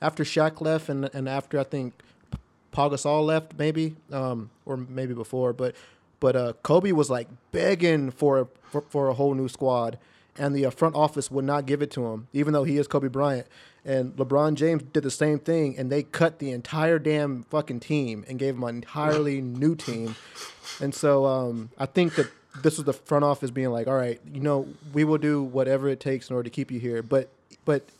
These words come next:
in the case that it doesn't work and LeBron James leaves, well, then they, they, uh, they still have four talented players that, that they got. So I think they covered themselves in, uh, both areas.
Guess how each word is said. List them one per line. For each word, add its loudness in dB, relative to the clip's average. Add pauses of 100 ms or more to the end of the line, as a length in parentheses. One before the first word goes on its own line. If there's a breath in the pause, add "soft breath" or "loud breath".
(100)
in 0
the 2
case 2
that 0
it -6
doesn't 4
work -2 (260 soft breath)
and -4
LeBron 2
James -2
leaves, -2
well, -2
then -2
they, 0 (220)
they, 0
uh, 2 (260)
they -4 (160)
still 4
have 0
four 2
talented -2
players -4 (440 soft breath)
that, -4
that -8
they -12
got. -6
So -6 (300 loud breath)
I -6 (320)
think 0
they 2
covered 0
themselves -6
in, -10
uh, -4 (280)
both -2
areas. -2